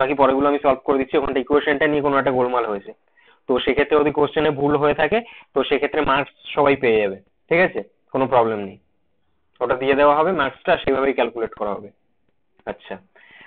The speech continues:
তারপরে এই সেকশনটা, ঠিক আছে? তো এই সেকশনটার হচ্ছে, আহ, একদম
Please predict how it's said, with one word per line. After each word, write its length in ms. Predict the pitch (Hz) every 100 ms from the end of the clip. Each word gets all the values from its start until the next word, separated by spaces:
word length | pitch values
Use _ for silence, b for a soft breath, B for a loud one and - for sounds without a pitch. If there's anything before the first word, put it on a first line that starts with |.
| B 143
তারপরে 320 | 135 143 160 170
এই 80 | 156 147
সেকশনটা, 440 | 143 - 110 98 101
ঠিক 160 | 160
আছে? 180 | 185 123
তো 120 | 117 139 -
এই 140 | 165 185
সেকশনটার 540 | 190 190 196 185 190 180
হচ্ছে, 340 | 180 - - 185 185
আহ, 640 | 170 147 143 139 139 139 143 139
একদম 280 | 143 156